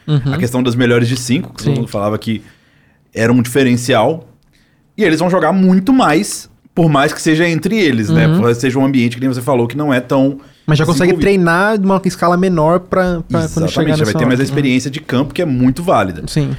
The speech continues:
Speaker 2: Então, pra eles, talvez essa mudança que já tá proposta e que vazou, né? Vazou entre aspas, eles aceleraram, é uma mudança que ajuda essa região específica.
Speaker 1: Uhum.
Speaker 2: Mas as regiões mais fracas, de fato, acho que a única maneira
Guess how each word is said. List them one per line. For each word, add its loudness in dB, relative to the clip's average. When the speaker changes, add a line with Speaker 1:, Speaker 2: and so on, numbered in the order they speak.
Speaker 2:
Então, 0
pra 0
eles, 2
talvez 0
essa -4
mudança 0
que -8
já 2
tá -2
proposta 0
e -8
que -8
vazou, -4
né? -2
Vazou -2
entre 0
aspas, -6
eles -14
aceleraram, 0
é -6
uma -2
mudança -2
que -6
ajuda 0
essa -8
região -2
específica. -4
Speaker 1:
Uhum. 0
Speaker 2:
Mas 2
as 2
regiões 0
mais 0
fracas, -2
de -8
fato, -4
acho -10
que -14
a -6
única -2
maneira 0